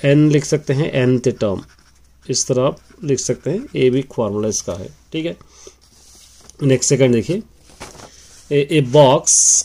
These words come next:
contain eight black block, एक box में एट block balls है।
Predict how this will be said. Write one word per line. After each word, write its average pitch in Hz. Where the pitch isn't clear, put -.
contain 151
eight 147
black 117
block, 92
एक 147
box 131
में 156
एट 156
block 127
balls 117
है। 92